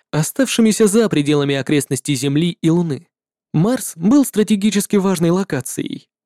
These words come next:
так как, по сути, являлся шлюзом, связывающим обитаемые планеты Солнечной системы и колонии в других системах. Глава шестьсот шестьдесят пятая.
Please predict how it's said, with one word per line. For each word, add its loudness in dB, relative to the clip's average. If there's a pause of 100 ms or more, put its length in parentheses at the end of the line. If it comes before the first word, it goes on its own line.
(100)
так -4
как, -4
по -2
сути, 0
являлся 0
шлюзом, 2
связывающим 0
обитаемые -2
планеты -4
Солнечной -4
системы -6 (480)
и -2
колонии 2 (160)
в 0
других 0
системах. -6 (1200)
Глава 0
шестьсот -2
шестьдесят -2
пятая. -4